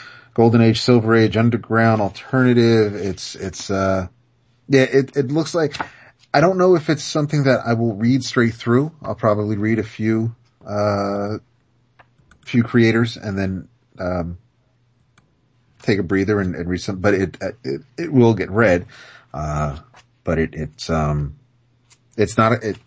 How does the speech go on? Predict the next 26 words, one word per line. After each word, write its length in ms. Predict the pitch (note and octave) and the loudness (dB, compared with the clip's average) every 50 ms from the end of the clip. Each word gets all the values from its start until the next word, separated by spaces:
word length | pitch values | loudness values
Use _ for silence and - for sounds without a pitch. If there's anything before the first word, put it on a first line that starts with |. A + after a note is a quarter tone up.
| _ - | _ -2
it's 120 | C3 A2+ | 0 2
not 140 | C3 C3+ C3 | 4 4 4
a 60 | C#3+ | 2
comic. 380 | - - C#3+ C#3 B2 G2 F2+ E2 | 2 0 0 0 0 0 -2 -4
Don't 140 | - G2 G2 | -6 -6 -6
think 120 | A2+ A2+ | -6 -8
it's 120 | A2 - - | -6 -6 -4
an 60 | A2+ | -4
anthology 600 | G#2+ G#2 G#2+ A#2+ G#2 G#2+ G#2 G#2 F2+ F2+ G2 F#2+ | -4 0 2 4 4 4 4 2 0 -2 -4 -4
like, 280 | F2+ F2 E2+ E2 D#2 - - - - - - - - _ _ - | -2 -2 -2 -2 -4 -8 -14 -20 -20 -20 -20 -20 -20 _ _ -6
um, 500 | F2+ F2 E2 D#2 D2+ D#2 D2 D2 D2+ D#2+ - _ _ _ _ _ _ _ _ _ _ _ _ _ _ _ _ _ _ _ _ _ _ _ - - - - - - _ | -4 -2 -2 -2 -4 -6 -8 -8 -10 -12 -16 _ _ _ _ _ _ _ _ _ _ _ _ _ _ _ _ _ _ _ _ _ _ _ -18 -18 -18 -20 -20 -16 _
the, 260 | - F2+ F2 D#2+ D#2 | -8 -6 -6 -6 -8
the, 400 | D#2 D2 D#2+ D#2+ D#2 D2+ D2+ - - - | -8 -6 -6 -6 -4 -6 -8 -10 -12 -14
the 300 | - D#3+ C#3 A#2+ A2 G#2 | -8 -2 0 2 2 2
other 340 | G2 F2 F2+ F2 E2+ E2+ - _ _ _ _ _ _ _ _ _ _ _ _ _ - | 2 4 2 2 2 -2 -6 _ _ _ _ _ _ _ _ _ _ _ _ _ -16
Kickstarter 500 | - G2 - - - F2 D#2+ D#2+ D2 - | -14 -14 -6 -2 0 0 0 0 -2 -4
books 260 | F2+ E2+ - - - | -6 -8 -6 -6 -4
we've, 260 | E2 D#2 D2 C#2+ - | -4 -4 -4 -4 -4
uh, 220 | D2+ D2 D2 D2 - - - - - - - - - - _ _ _ _ _ _ - | -4 -4 -4 -4 -6 -10 -16 -20 -20 -20 -20 -20 -20 -20 _ _ _ _ _ _ 0
we've 180 | B2+ G#2+ E2+ | 0 0 2
backed 280 | F2 A2+ G2 F2+ - - | 4 4 4 4 2 -2
in, 280 | G2 F#2 F2 F2 E2 - - | -4 -4 -4 -6 -8 -10 -12
in, 220 | F2 E2+ E2+ - | -10 -10 -10 -10
in 120 | E2+ E2+ E2 | -10 -10 -10
the 60 | E2 | -8
past. 500 | E2 - G#2 F#2 F2 F2+ F2 - - | -2 0 2 4 4 2 2 -2 -8